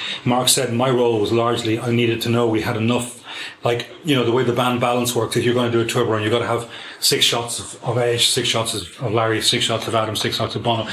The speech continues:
So you have to make sure that these were done, because the tendency is to sort of focus on, on, on Bono, 'cause he's all, you know, singing, dancing at the front of this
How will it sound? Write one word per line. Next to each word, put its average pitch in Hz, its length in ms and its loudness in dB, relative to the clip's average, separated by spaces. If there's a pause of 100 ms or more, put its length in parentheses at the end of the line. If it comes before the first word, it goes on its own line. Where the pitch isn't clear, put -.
(140)
So 143 100 2
you 123 80 2
have 131 120 0
to 139 60 -2
make 135 140 2
sure 143 220 4
that - 140 -4
these 135 180 2
were 120 100 2
done, 123 300 0 (300)
because 120 240 2
the 123 100 0
tendency 135 420 0
is 110 120 -2
to 110 80 -4
sort 113 160 0
of - 80 -8
focus 120 320 0
on, 113 200 0
on, 113 280 -6
on 101 140 -4
Bono, 113 220 2
'cause 110 140 -2
he's 110 220 0
all, 120 340 0 (260)
you 143 120 0
know, 107 180 -2 (100)
singing, 113 300 0
dancing 117 340 0
at 113 60 -6
the 113 60 -6
front 123 160 -2
of 117 80 -4
this 101 120 -2